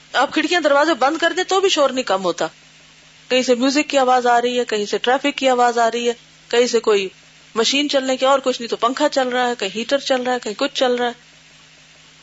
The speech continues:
تو یہی وجہ ہے کہ آج کے دور کے لوگوں کے اندر گہرے غور و فکر کی صلاحیت نہیں ہے، وہ مسائل کو اوپر اوپر سے دیکھتے ہیں، سطحیت آ گئی، شیلونیس ہے۔ کیونکہ جب تک آپ خاموش نہیں ہوتے،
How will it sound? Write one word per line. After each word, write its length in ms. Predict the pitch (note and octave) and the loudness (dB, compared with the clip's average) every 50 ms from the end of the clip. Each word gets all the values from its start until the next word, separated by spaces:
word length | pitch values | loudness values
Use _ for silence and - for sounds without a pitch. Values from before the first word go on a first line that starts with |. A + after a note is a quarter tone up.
| - - - - - - | -20 -20 -20 -20 -20 -14
تو 80 | - B3 | -12 -6
یہی 240 | A#3 C4 D#4 E4+ F#4 | -2 2 4 4 4
وجہ 280 | F4 F4 D4 D4+ D4+ | 4 4 2 2 0
ہے 120 | D4+ E4 F4 | 0 0 -2
کہ 100 | - D4 | 0 0
آج 340 | - A3+ A#3 C4+ C#4+ - - | 0 2 2 0 0 -4 -4
کے 120 | - B3+ | -4 -2
دور 220 | G3 G#3 G#3+ A3+ | 0 0 0 0
کے 160 | A#3 - - A3 | 0 -2 -4 -4
لوگوں 320 | G3+ G3+ G#3 G3+ A3+ A#3+ | -2 -2 -2 -2 -2 -4
کے 140 | A#3 - G#3 | -4 -4 -4
اندر 280 | G3+ G3+ G#3 B3+ C#4 D4 - - - - - - - - - - - - - | -4 -2 -2 -2 -2 -2 -4 -10 -20 -20 -20 -20 -20 -20 -20 -20 -20 -4 0
گہرے 260 | B3+ C#4+ D#4 E4+ F4+ E4+ | 0 2 2 2 2 2
غور 220 | C#4 A#3+ B3 B3+ | 4 4 4 4
و 60 | B3 | 2
فکر 260 | B3 - C4 - D4+ | 2 0 -2 -2 -4
کی 100 | D4 C#4+ | -4 -6
صلاحیت 480 | B3+ - A3+ A3 G#3 G#3 A3 A3+ G#3+ - | -6 -2 -2 -2 -2 0 -2 -2 -2 -2
نہیں 220 | G#3+ A3+ A3+ G3+ | -2 -2 -2 -4
ہے، 80 | F3+ E3 - - - - - - - - - - - - - - - - - - | -8 -10 -12 -16 -20 -20 -20 -20 -20 -20 -20 -20 -20 -20 -20 -20 -20 -20 -12 -2
وہ 120 | A#3 C#4 | 0 2
مسائل 380 | C#4 C4 B3+ - C#4 D4 E4 E4+ | 2 2 2 4 4 4 4 2
کو 100 | E4 E4+ | 2 0
اوپر 220 | E4+ E4 - F#4 | 0 2 2 2
اوپر 220 | F#4 F4 F4 E4 D#4 | 2 2 2 0 0
سے 120 | - C#4+ | 0 0
دیکھتے 360 | B3 G3 F#3+ F#3+ - - F#3 | 0 0 -2 -2 -2 -4 -6
ہیں، 1300 | F3 - - - - - - - - - - - - _ - - - - - - - - - - - - | -6 -6 -10 -20 -20 -20 -20 -20 -20 -20 -20 -20 -20 _ -20 -20 -20 -20 -20 -20 -20 -20 -20 -16 -10 -4
سطحیت 520 | - - E4 - - C#4 E4 F#4 F4 - | -2 -2 -2 -2 0 2 2 2 4 2
آ 120 | C#4 G#3 F#3+ F3+ | 2 2 0 0
گئی، 140 | F3+ E3 D#3 - - - | -4 -6 -6 -10 -12 -10
شیلونیس 640 | - - C4 C4+ D4+ E4 E4 D4+ C4+ A3 - - | -4 -2 0 2 2 2 2 2 0 0 -2 -2
ہے۔ 80 | E3+ D3+ - - - - - - - - - - - - - - - - - - - - - - - | -4 -6 -6 -10 -20 -20 -20 -20 -20 -20 -20 -20 -20 -20 -20 -20 -20 -20 -20 -20 -20 -20 -20 -20 -10
کیونکہ 220 | - C#4 C4+ C#4+ C4+ | -10 -6 -4 -4 -2
جب 160 | - C#4+ D4+ - | 0 0 -2 0
تک 180 | - F#4 F4 E4 | -2 -2 0 2
آپ 200 | D4+ D4+ D4+ D4+ - - - - - - - - - | 2 2 2 0 -4 -10 -20 -20 -20 -20 -20 -20 -20
خاموش 580 | - - - - B3 B3 B3 C4+ D#4+ E4 - - | -16 -8 -2 0 2 2 4 2 2 2 2 0
نہیں 180 | D#4 D4 C#4 | 0 -2 -2
ہوتے، 280 | A3 G3+ E3 - - D#3+ | -2 -4 -6 -6 -6 -8